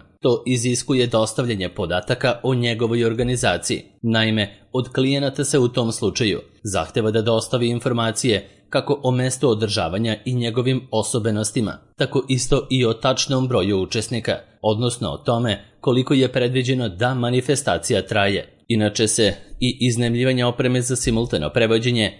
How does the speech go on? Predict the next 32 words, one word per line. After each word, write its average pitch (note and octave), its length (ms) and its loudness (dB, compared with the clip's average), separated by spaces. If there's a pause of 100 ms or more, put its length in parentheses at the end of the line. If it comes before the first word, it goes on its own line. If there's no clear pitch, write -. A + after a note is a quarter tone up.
(160)
nalazi B2 440 0
u A#2 80 4
ponudi B2 400 2
ove F#2 200 2
institucije, G#2 880 -2
a A2 160 0
podrazumeva A#2+ 640 0
se B2 160 -2
da G2 120 0
će D2 200 -4
ta A2+ 160 0
usluga A2+ 560 0 (220)
biti C3 280 0
dostupna A#2 540 2
svakom B2 420 0
klijentu A#2+ 500 0
za F2 180 -2
čiji A2+ 240 0
događaj A2+ 440 2 (320)
ta C3 100 2
vrsta B2 360 0
usmenog G#2 480 -2
prevoda G#2+ 420 0
bude B2 280 0
bila F#2 300 2
primenjena. G2+ 540 0 (220)
U B2+ 100 0
sklopu A2+ 360 0
svakog A2+ 420 -2
predstavništva A2 680 0
ove A2 140 2
institucije G#2+ 960 -2